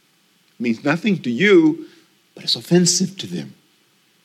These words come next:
And it should be. 'Cause I never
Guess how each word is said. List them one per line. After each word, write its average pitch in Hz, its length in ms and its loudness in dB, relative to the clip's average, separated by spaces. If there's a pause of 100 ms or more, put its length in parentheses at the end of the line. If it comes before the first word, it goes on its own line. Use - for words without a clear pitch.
(200)
And 202 100 -6
it 233 60 -4
should 170 240 0
be. - 220 -12 (1900)
'Cause - 120 -12
I 135 460 -2
never 135 720 -4